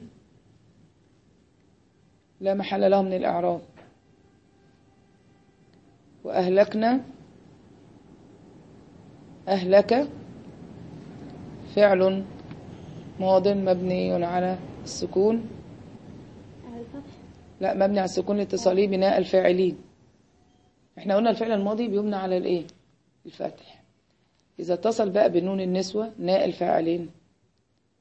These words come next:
Speaker 1: نون النسوة ألف، آه، و-، اللي هو تاء الفعل و-، وناء الفاعلين ونون النسوة بيبقى مبني على السكون. اذا اتصل بواو الجماعة هيبقى مبني على الضم. هنا متصل بناء الفاعلين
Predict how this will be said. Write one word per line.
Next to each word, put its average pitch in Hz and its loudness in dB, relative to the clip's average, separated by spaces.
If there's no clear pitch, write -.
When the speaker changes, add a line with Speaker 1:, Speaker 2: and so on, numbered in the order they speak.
Speaker 1:
نون 185 -6
النسوة 185 -2
ألف، 190 2
آه، 165 2
و-، 170 0
اللي 165 4
هو 196 10
تاء 196 6
الفعل 190 4
و-، 165 0
وناء 170 4
الفاعلين 180 4
ونون 180 0
النسوة 202 0
بيبقى 185 2
مبني 190 4
على 180 -2
السكون. 165 -4
اذا 139 0
اتصل 190 2
بواو 190 6
الجماعة 202 4
هيبقى 185 0
مبني 196 2
على 170 2
الضم. 160 0
هنا 226 4
متصل 220 4
بناء 196 6
الفاعلين 180 4